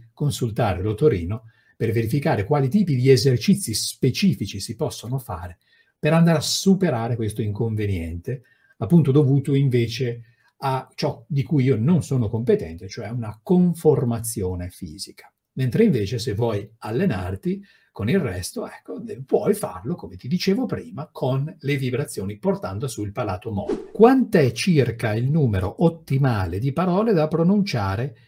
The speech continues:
in un minuto? Alessandro. Allora, Alessandro, è interessante questa domanda, sì, perché, eh, effettivamente noi siamo abituati ultimamente a pensare al numero di parole, un po' perché siamo abituati magari a scrivere un post, siamo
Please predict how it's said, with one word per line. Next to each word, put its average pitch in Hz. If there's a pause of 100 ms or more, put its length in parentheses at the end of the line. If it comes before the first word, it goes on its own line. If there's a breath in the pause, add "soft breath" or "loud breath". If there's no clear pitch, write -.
(140)
in 180
un 117
minuto? 107 (220 soft breath)
Alessandro. 92
Allora, 220
Alessandro, 147
è 214
interessante 190
questa 135
domanda, 151
sì, 151
perché, 170
eh, 135
effettivamente 180
noi 233
siamo 170
abituati 147
ultimamente 131
a 151
pensare 156
al 131
numero 131
di 117
parole, 98
un 156
po' -
perché 151
siamo 104
abituati 120
magari 107
a 98
scrivere 120
un 101
post, -
siamo 107